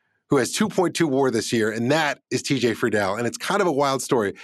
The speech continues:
Basically what happened is T J Friedl, he walked on at the University of Nevada. So he wasn't even a, a highly regarded player coming out of high school. He played a little as a freshman,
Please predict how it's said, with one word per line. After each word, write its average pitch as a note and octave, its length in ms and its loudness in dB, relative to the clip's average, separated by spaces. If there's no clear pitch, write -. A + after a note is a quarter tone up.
Basically G#3+ 280 0
what E3 120 0
happened G#2+ 480 -2
is A#2 280 0
T F#3+ 120 -2
J G3 120 2
Friedl, C3 400 0
he F#3 100 0
walked C#3+ 640 -2
on A2+ 480 0
at B2 80 -2
the A#2+ 60 -4
University A#2 420 0
of G#2 60 0
Nevada. F2 420 -2
So C#3 120 0
he C#3 40 2
wasn't D#3+ 220 0
even C3+ 240 0
a, B2 60 0
a A#2+ 80 -6
highly D3 260 0
regarded A#2 320 0
player G#2 380 -2
coming C3 380 0
out A2 200 0
of G2+ 100 -4
high - 200 -2
school. G#2 420 -8
He - 100 -6
played E3 240 0
a F3 60 2
little E3+ 140 2
as C#3+ 80 0
a C3+ 40 -2
freshman, C#3 460 0